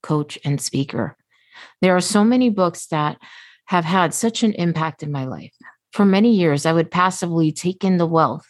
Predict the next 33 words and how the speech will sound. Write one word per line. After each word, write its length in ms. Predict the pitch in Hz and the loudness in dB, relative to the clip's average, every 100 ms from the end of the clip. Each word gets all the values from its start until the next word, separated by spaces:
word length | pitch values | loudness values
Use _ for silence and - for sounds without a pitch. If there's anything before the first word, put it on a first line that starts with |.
| _ | _
from 240 | - 160 | -2 0
the 80 | 165 | 0
many 240 | 160 165 | 0 0
books 340 | 165 160 156 - | 0 -4 -4 -4
read 320 | 135 135 147 | -2 -2 -2
without 380 | 165 156 151 - | 2 2 0 -2
taking 320 | 143 143 135 | -6 -2 0
much 240 | 135 - - | 0 -4 -2
action. 560 | 131 - - 110 175 - _ _ _ - - - - | -2 -2 -6 -6 -8 -14 _ _ _ -20 -20 -20 -4
I 60 | 170 | -2
shouldn't 360 | - 262 262 | 0 2 2
say 240 | 233 190 180 | 2 2 2
that 180 | 165 160 | 4 2
as 180 | 156 | 2
an 140 | 156 156 | 0 0
absolute 480 | 147 - 156 151 131 | 0 0 -4 -2 -4
statement, 520 | - 151 143 139 - | -2 -2 -2 -4 -2
but 220 | 151 147 - _ _ - - - | -2 -2 -4 _ _ -20 -20 -4
there 100 | 180 | 0
came 280 | 170 220 247 | 2 2 2
a 60 | 226 | 0
time 420 | - 196 190 175 | 0 0 0 0
when 360 | 165 165 160 - | -2 -2 -4 -6
a 140 | 160 | -8
dear 240 | 156 165 175 | -2 0 -2
friend 320 | - 170 165 | -2 -2 -2
of 80 | 156 | -2
mine 320 | 147 139 143 | -6 -4 -8
said, 440 | - 170 143 160 - _ | -2 0 0 -2 -8 _
"Stop 720 | - - - - 160 170 - _ _ | -14 -12 -6 0 2 2 -4 _ _
reading 440 | 175 160 156 151 147 | 0 2 2 -2 -4
and 120 | 147 | -12
start 540 | - - - 135 123 | -10 -4 0 2 0